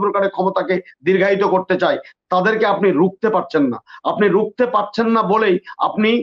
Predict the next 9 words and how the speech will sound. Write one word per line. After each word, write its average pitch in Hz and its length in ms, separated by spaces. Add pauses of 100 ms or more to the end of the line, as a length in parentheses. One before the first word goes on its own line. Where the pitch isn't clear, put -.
(220)
মন্ত্রী, 208 460 (140)
এমপিদের 196 580 (300)
এই 180 140
সমস্ত 208 580 (720)
আগ্রাসী 180 720 (260)
আচরণ, 190 460
ক্ষমতাকে 208 560
দীর্ঘস্থায়ী 233 580
করা 165 220